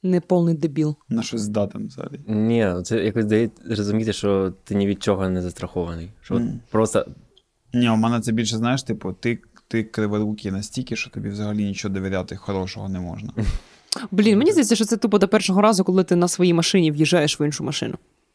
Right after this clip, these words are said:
Speaker 1: Оцей момент ти теж такий, типу, «Упс». <laughs> Може статися все завгодно
Speaker 2: Ну,
Speaker 1: зі
Speaker 2: все,
Speaker 1: мною.
Speaker 2: все,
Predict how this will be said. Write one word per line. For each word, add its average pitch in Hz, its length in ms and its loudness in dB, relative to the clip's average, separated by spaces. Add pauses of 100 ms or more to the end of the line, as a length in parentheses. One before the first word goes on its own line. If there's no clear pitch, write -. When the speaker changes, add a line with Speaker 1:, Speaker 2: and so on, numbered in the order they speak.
(1120)
Speaker 1:
Оцей 359 280 4
момент 320 280 4
ти 277 60 2
теж 196 180 2
такий, 180 280 0
типу, 165 280 0 (260)
«Упс». - 300 -8 (480)
<laughs> - 1200 -2
Може 196 300 6
статися 254 320 6
все 254 200 4
завгодно 285 500 8
Speaker 2:
Ну, 320 60 8
Speaker 1:
зі 320 100 8
Speaker 2:
все, 311 140 10
Speaker 1:
мною. - 160 10 (140)
Speaker 2:
все, 143 380 6